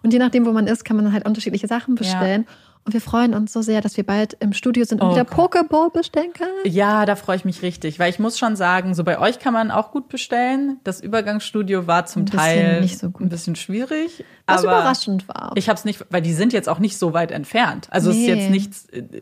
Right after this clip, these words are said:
Speaker 2: hundert Kilometer <laughs> Radius,
Speaker 1: Ja.
Speaker 2: aber deswegen freue ich mich auch wieder aufs neue Studio, weil da hatten wir immer viel Auswahl.
Speaker 1: Ja,
Speaker 2: Essen
Speaker 1: beste
Speaker 2: zu
Speaker 1: Auswahl.
Speaker 2: bestellen. Ja.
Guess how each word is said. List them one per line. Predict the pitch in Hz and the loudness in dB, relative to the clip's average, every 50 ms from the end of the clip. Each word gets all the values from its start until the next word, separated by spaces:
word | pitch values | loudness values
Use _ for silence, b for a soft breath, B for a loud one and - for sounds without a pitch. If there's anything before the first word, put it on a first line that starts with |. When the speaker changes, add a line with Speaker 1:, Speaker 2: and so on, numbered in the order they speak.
| - _ | -8 _
Speaker 2:
hundert | 180 196 196 190 170 - | 0 2 2 2 0 -2
Kilometer | - 170 165 165 175 170 - 170 175 190 170 147 143 160 | -4 -4 -2 -2 -2 -2 0 0 2 2 0 0 -2 -4
<laughs> | 143 - | -2 0
Radius, | 170 190 196 226 247 202 185 - - 202 - | 0 2 2 4 4 4 2 2 0 0 0
Speaker 1:
Ja. | 165 | 0
Speaker 2:
aber | 160 170 170 185 B B B B B B B B B B B B | 2 2 2 2 B B B B B B B B B B B B
deswegen | - 190 - 208 196 | -4 -2 0 -2 -2
freue | 196 - 175 175 | 0 2 2 2
ich | 196 | 4
mich | 196 185 - | 2 0 0
auch | - 165 180 - | 0 -2 0 0
wieder | 180 175 | -2 -2
aufs | 170 175 - | -2 -2 -2
neue | 165 160 165 | -4 -4 -4
Studio, | - - 180 170 - 170 160 | -4 -4 -4 -4 -2 -2 -2
weil | 156 151 151 | 0 -2 2
da | - 160 160 170 | 2 2 4 4
hatten | 180 175 - 175 | 2 0 0 0
wir | 160 156 | 0 2
immer | 156 147 143 | 0 -2 -4
viel | - - - - 170 160 156 147 | -6 -10 -6 -2 0 0 0 0
Auswahl. | - - 143 156 165 - - - - - 147 165 160 160 - | -2 -2 -4 -4 -6 -8 -10 -8 -6 -6 -6 -6 -8 -6 -4
Speaker 1:
Ja, | 220 185 185 185 - - _ _ - _ | -2 0 0 -2 -2 -6 _ _ -10 _
Speaker 2:
Essen | - 156 175 170 | -2 0 0 0
Speaker 1:
beste | 170 165 - | -2 -2 -4
Speaker 2:
zu | - | -6
Speaker 1:
Auswahl. | 240 208 | -4 -4
Speaker 2:
bestellen. | 190 - - - - - 175 175 180 175 B B B B B | -4 -6 -4 -4 -4 -2 -2 -4 -8 -10 B B B B B
Ja. | B 180 180 190 | B -8 -8 -8